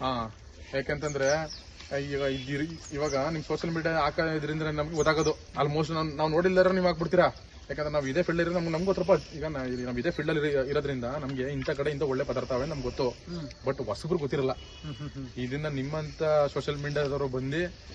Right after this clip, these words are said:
Speaker 1: ಇದನ್ನ ಪಬ್ಲಿಕ್ ಮಾಡಿ ಈ ತರ ಹೊರಗಡೆ ತಂದಾಗಲೇ ಇನ್ ಅವ್ರ ಫೋನ್ ನಂಬರ್ ಡೀಟೇಲ್ಸ್ ಎಲ್ಲ ಹಾಕ್ತಿರಲ್ಲ ನೀವು,
Speaker 2: ಹೌದು.
Speaker 1: ಆದ್ರಿಂದ ಗೊತ್ತಾಗ್ಬಿಡುತ್ತೆ.
Speaker 2: ಹ್ಮ್, ಹ್ಮ್.
Speaker 1: ಆಗ ಫೋನ್ ಹಾಕ್ಬಿಟ್ರೆ "ಸರ್ ಹಿಂಗ್ ಹಿಂಗ್ ಹಿಂಗ್" ಅಂತ ಅದ್ರ ಮಾಹಿತಿ ಸಿಕ್ಬಿಡುತ್ತೆ. ಅಷ್ಟು ಈಸಿ. ನೀವು ಈ ಸೋಷಿಯಲ್ ಮೀಡಿಯಾ ಇಲ್ಲ ಅಂದಿದ್ರೆ ಸಿಕ್ಕಾಬಿಟ್ಟೆ, ಸಿಕ್ಕಾಬಿಟ್ಟೆ ಕಷ್ಟ ಆಯ್ತಿತ್ತು.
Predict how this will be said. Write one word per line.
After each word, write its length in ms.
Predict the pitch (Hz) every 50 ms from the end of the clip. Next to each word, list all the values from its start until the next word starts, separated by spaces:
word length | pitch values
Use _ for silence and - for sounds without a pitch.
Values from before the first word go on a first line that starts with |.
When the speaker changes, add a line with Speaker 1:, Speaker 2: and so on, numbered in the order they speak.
| - -
Speaker 1:
ಇದನ್ನ 180 | 131 123 135 135
ಪಬ್ಲಿಕ್ 360 | - 131 120 131 147 143 -
ಮಾಡಿ 260 | 139 135 139 139 147 156
ಈ 100 | 156 147
ತರ 220 | 135 147 143 143 139
ಹೊರಗಡೆ 360 | 131 127 123 131 143 147 143 139
ತಂದಾಗಲೇ 520 | 135 - 139 139 143 143 131 131 131 139 175 208 220 - - - - - - - -
ಇನ್ 180 | 139 143 139 143 139
ಅವ್ರ 200 | 135 131 135 143
ಫೋನ್ 220 | 143 - 151 156 160
ನಂಬರ್ 220 | 160 160 156 156 156 147 139
ಡೀಟೇಲ್ಸ್ 260 | 143 151 165 151 151
ಎಲ್ಲ 100 | 151 151
ಹಾಕ್ತಿರಲ್ಲ 340 | 139 135 - 147 139 139 131
ನೀವು, 220 | 131 131 127 139
Speaker 2:
ಹೌದು. 220 | 170 165 143 135 - - - - - -
Speaker 1:
ಆದ್ರಿಂದ 420 | 123 135 143 135 131 131 127 131 170 208 185 -
ಗೊತ್ತಾಗ್ಬಿಡುತ್ತೆ. 500 | - 123 135 139 131 127 127 123 110 117 104 - - - -
Speaker 2:
ಹ್ಮ್, 180 | - - 139 135
ಹ್ಮ್. 120 | - -
Speaker 1:
ಆಗ 160 | 135 151 156
ಫೋನ್ 200 | 160 - 170 175
ಹಾಕ್ಬಿಟ್ರೆ 360 | 170 160 147 - 151 147 156 170
"ಸರ್ 160 | 156 156 147 147
ಹಿಂಗ್ 120 | 151 147
ಹಿಂಗ್ 160 | 147 147 147
ಹಿಂಗ್" 160 | 143 143 143
ಅಂತ 160 | 139 139 143 190
ಅದ್ರ 200 | 202 170 160 156
ಮಾಹಿತಿ 220 | 135 135 139 135
ಸಿಕ್ಬಿಡುತ್ತೆ. 380 | - 143 123 139 135 131 123 127
ಅಷ್ಟು 280 | 117 120 120 - - 165 151
ಈಸಿ. 260 | 147 156 135 143 143 135 - -
ನೀವು 180 | 139 135 139 139 135
ಈ 340 | 131 131 127 127 127 127
ಸೋಷಿಯಲ್ 320 | 123 - 165 175 - 185 170
ಮೀಡಿಯಾ 160 | 160 156 160
ಇಲ್ಲ 100 | 151 151
ಅಂದಿದ್ರೆ 280 | 156 143 127 127 135 143 151 - - - - - - - - - - - - 123 120 - - -
ಸಿಕ್ಕಾಬಿಟ್ಟೆ, 580 | - - 127 117 - - - 160 151 151 147 147 147
ಸಿಕ್ಕಾಬಿಟ್ಟೆ 360 | 135 135 117 135 131 135 151
ಕಷ್ಟ 160 | 127 120 -
ಆಯ್ತಿತ್ತು. 280 | 127 117 117 113 113